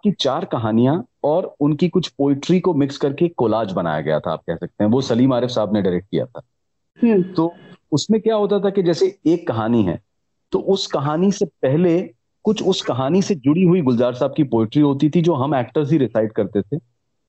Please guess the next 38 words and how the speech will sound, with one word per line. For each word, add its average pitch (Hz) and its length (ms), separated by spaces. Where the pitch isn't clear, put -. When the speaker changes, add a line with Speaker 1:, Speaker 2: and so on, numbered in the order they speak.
Speaker 1:
फिर 165 100
एक 208 80
Speaker 2:
हम्म। 233 100
Speaker 1:
कहानी 170 300
होती - 440
थी, - 40
फिर 240 260
अगली 180 280
कहानी 190 340
की 202 80
शुरुआत 156 420
से 170 100
पहले 156 400
उस 202 180
कहानी 165 460
से 185 160
मिलती 147 340
जुलती 165 460
और 143 200
उस - 220
subject 131 400
पर 147 100
मिलती 131 280
जुलती 127 240
कुछ 123 220
poetry 107 320
होती 117 280
थी। 147 160
तो 214 80
Speaker 2:
हम्म। 202 140
Speaker 1:
एक 165 180
story 170 440
मैं 131 320
और, 139 360
अ, 117 500
लुबना 107 380
करते 135 360
थे, 139 320